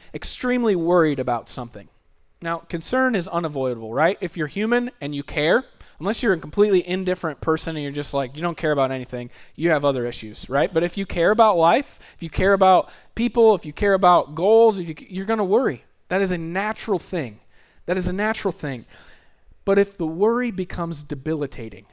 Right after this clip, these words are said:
if the worry becomes debilitating, it's because I'm forgetting that I am a child of God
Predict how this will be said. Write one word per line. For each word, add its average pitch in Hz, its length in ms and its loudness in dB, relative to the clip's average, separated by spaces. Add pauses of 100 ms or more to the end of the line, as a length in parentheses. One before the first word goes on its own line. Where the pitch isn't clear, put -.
(720)
if 175 120 -4
the 175 100 2
worry 220 320 2
becomes 190 500 -6
debilitating, 143 760 -4 (380)
it's 165 160 -6
because 185 360 -4
I'm 175 140 -4
forgetting 147 720 -8 (500)
that 156 140 -6
I 170 140 -2
am 156 100 -6
a 139 80 -8
child 175 500 -2
of 131 200 -16
God 135 480 -8